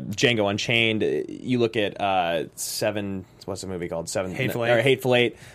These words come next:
Speaker 1: Um, there's all that shootout with the parties. All they, they all
Speaker 2: Yeah.
Speaker 1: have that, and, you know.
Speaker 2: Yeah, he just, he just, um, I, I, I think most of his movies aren't as good as Pulp Fiction. I think that, that's, like, his best movie. Uh, just the fact that this movie is driven by the character it's driven by and the way that he talks,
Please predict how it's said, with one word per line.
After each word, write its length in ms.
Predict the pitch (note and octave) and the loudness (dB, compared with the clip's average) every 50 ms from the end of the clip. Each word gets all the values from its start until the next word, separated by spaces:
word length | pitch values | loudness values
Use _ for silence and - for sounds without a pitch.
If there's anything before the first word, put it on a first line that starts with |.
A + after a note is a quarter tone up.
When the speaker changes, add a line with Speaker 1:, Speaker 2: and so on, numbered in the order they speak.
| - - - | -10 0 4
Speaker 1:
Um, 340 | B2+ A#2+ A2+ G#2+ G#2 F2+ - - | 6 6 6 6 2 -2 0 6
there's 200 | - F#3 F#3 D#3 | 8 8 8 8
all 240 | F3 - F#3 F#3+ G3+ | 8 8 8 8 10
that 160 | F3 F3 D3+ | 8 8 6
shootout 500 | - - - - A3+ G3+ D3+ G2 D#2+ - - | 4 2 0 2 4 6 6 4 4 2 0
with 140 | A2+ C#3 C#3 | 0 2 2
the 80 | D#3 | 2
parties. 400 | C#3+ - - E3+ E3+ D#3+ C#3+ A#2+ | 2 4 6 6 8 6 6 6
All 180 | C3+ C#3 C#3+ C#3+ | 8 8 8 8
they, 140 | C3 D3 C#3+ | 6 4 4
they 120 | C3+ C#3 | 4 4
all 120 | C3+ - D#3+ | 6 6 6
Speaker 2:
Yeah. 80 | C#3 | 8
Speaker 1:
have 320 | C3 B2 E3+ F#3 F#3 D3+ B2 | 8 6 6 6 6 6 4
that, 240 | G#2 E2+ D#2 - - | 2 2 0 -2 -4
and, 160 | - A#2+ A#2+ | -2 0 0
you 60 | A#2+ A2 | 2 2
know. 240 | G#2+ G#2 G2+ G2 B2 - - - - | 2 2 2 0 -2 -6 -12 -8 2
Speaker 2:
Yeah, 160 | - B3+ D4 C4+ | 6 8 8 8
he 120 | A#3 A#3 | 6 4
just, 260 | G3 C4+ - - - | 2 2 0 0 -2
he 140 | - F3+ G#3+ | -2 0 0
just, 260 | F#3+ G#3+ B3+ - - | 2 2 0 2 4
um, 380 | G#3+ G#3+ G#3 G3 F3+ D3 B2+ - - - | 4 6 6 6 4 2 0 -4 -4 0
I, 100 | - F3 | 2 2
I, 200 | F#3 - F#3 F#3 | 2 4 4 2
I 100 | F3+ - | 4 2
think 180 | D#3+ - B3 G#3+ | 2 0 0 2
most 220 | F#3+ G3+ G3+ - - | 2 2 2 2 2
of 60 | F#3+ | 2
his 140 | F#3 E3+ D#3+ | 2 4 4
movies 280 | E3 E3+ E3+ F3 D#3+ D3+ | 6 6 6 4 2 0
aren't 240 | - C#3+ D#3 - - | 0 -2 -4 -4 -4
as 120 | C3 A2+ G#2+ | -6 -6 -6
good 340 | A2 - B2+ B2 C3+ D#3+ F#3 | -4 -2 0 0 2 2 2
as 140 | G3+ G3 | 0 0
Pulp 240 | - - G#3+ G#3+ A3 | 0 0 0 0 2
Fiction. 340 | - A3 G#3+ - - A3 G#3 | 0 -2 0 0 0 0 0
I 40 | F3 | 0
think 120 | D3 C3 A#2+ | 0 0 0
that, 200 | B2 F#2 - - | -2 -2 -2 -2
that's, 160 | - B2+ - | -2 -2 0
like, 140 | - C3 - | -2 -2 -2
his 120 | B2 A2+ | -4 -6
best 380 | A2 - A#2 A2+ A#2+ - - - | -4 -2 0 0 0 -2 -4 -6
movie. 540 | A2 G#2+ A2 B2 C#3 F3 F#3 G3 G3 F3+ - - - | -4 -2 0 0 2 2 2 2 0 -4 -8 -4 0
Uh, 280 | C3 C3 B2 A2+ A2+ - B2+ | 2 2 4 2 0 -2 -4
just 180 | - - G3+ - | -6 -6 -4 -2
the 60 | - B3+ | -2 -2
fact 360 | - - G3 F#3+ G3+ G3 - | 2 6 6 6 6 4 0
that 100 | E3+ C#3 | -4 -2
this 180 | E3+ E3 - | -2 0 2
movie 280 | D3+ D3+ D3 C#3+ D3 C#3+ | 2 2 4 4 4 2
is 100 | C3 A2 | 2 0
driven 340 | A2 A2 B2+ B2 B2+ B2+ C3+ | -2 -2 -2 0 0 0 0
by 120 | B2 A#2+ G#2+ | 0 -2 -2
the 80 | G2 | -2
character 360 | - - C3 B2 A#2 - A#2 | -2 -2 0 0 0 -2 -4
it's 120 | G#2+ G2 - | -6 -6 -6
driven 280 | - A#2+ A#2 A2 A2 | -4 -4 -4 -2 -2
by 160 | A2 G#2+ G2+ G2 | -2 0 0 -2
and 80 | G2 G2 | -2 -4
the 40 | |
way 160 | F#2+ G#2 A#2 C3 | -4 -2 -2 -2
that 120 | B2+ B2 | -2 -4
he 100 | A#2 A#2 | -6 -8
talks, 680 | G#2+ - - - B2 A#2+ A2 - - - - - - - | -10 -8 -4 -2 0 0 0 0 -2 -6 -6 -6 -8 -8